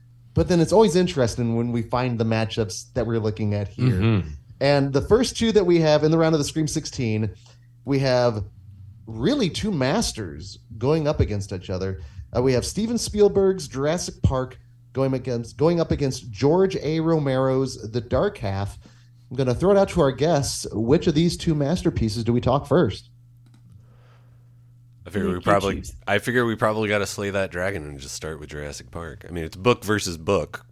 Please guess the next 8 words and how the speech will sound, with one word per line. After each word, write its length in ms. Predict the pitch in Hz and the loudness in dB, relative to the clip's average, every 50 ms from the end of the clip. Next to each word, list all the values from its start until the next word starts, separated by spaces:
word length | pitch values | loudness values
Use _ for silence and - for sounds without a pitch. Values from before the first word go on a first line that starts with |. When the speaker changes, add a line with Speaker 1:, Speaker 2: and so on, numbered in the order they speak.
| - - | -20 -16
Speaker 3:
so. 340 | - - - 76 73 71 - - - - - - - - - - - - - - - - - - - - - - - | -12 -8 -6 -6 -6 -8 -10 -12 -16 -18 -18 -20 -20 -20 -20 -20 -20 -20 -20 -20 -20 -20 -20 -20 -20 -20 -20 -16 -14
Speaker 1:
Uh, 100 | 95 95 - - - - | -14 -12 -14 -12 -8 -4
oh, 240 | 95 95 - - - - | -4 -4 -4 -6 -8 -6
it's, 240 | 190 175 175 180 180 | -6 -4 -4 -4 -6
Speaker 4:
Mm-hmm. 60 | - - - - - - | -6 -10 -20 -16 -12 -10
Speaker 1:
again, 400 | 165 151 240 240 233 190 139 101 98 | -8 -4 -2 -2 -2 -2 -6 -6 -4
yes, 240 | 117 220 220 - 123 127 117 123 | 0 0 0 2 4 4 6 6
Speaker 2:
Mm-hmm. 380 | 147 151 160 170 185 185 180 | 6 6 4 4 2 0 -2